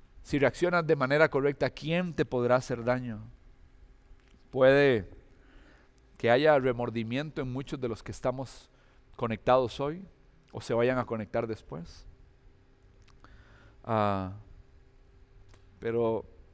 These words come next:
yo quiero darte a entender que cuando Dios ve tu pasado, <laughs> Dios dice, "Es que esta vaina ya, ya es un asunto terminado. Deja de revivirlo, carajo. Deja de revivir eso.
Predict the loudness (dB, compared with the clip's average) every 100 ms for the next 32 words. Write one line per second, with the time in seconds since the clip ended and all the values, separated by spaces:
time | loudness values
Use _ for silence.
0 | -20 -12 -10 2 4 4 4 2 2 -8
1 | -2 0 0 -2 -4 -2 -2 0 0 0
2 | 0 0 -2 -2 2 6 6 6 -2 -12
3 | -4 -4 -4 -10 -20 -2 -2 0 0 0
4 | -2 -6 0 6 6 4 -4 -8 -10 _
5 | _ -20 _ _ -20 -20 -20 -4 -4 -4
6 | -16 -6 -6 -4 -8 -10 -10 -2 -2 -2
7 | -4 0 0 -2 -8 -20 -20 -20 -20 -20
8 | _ _ _ _ 0 2 4 4 0 2
9 | 2 4 2 0 -4 -10 -16 -20 _ -20
10 | -20 -20 -20 _ -20 -6 0 6 6 6
11 | 2 2 6 8 6 4 -2 -2